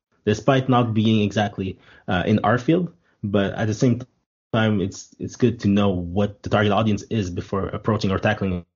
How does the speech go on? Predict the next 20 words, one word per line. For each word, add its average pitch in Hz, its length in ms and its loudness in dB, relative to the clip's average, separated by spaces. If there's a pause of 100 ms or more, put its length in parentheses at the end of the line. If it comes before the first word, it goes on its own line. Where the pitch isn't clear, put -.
(320)
a - 60 -10
paper. 104 440 -8 (360)
Because 101 280 -2
if 95 300 -2
I 117 60 4
had - 260 -2 (200)
known 104 280 2
that 98 80 2
it 98 60 2
was 98 200 0
for - 240 -2
forest 107 340 0
ecology 101 280 -2
and 92 80 -2
management, 95 480 -2 (260)
a 101 80 -2
field 107 260 2
that 95 100 2
I'm 95 140 0
not 120 320 -2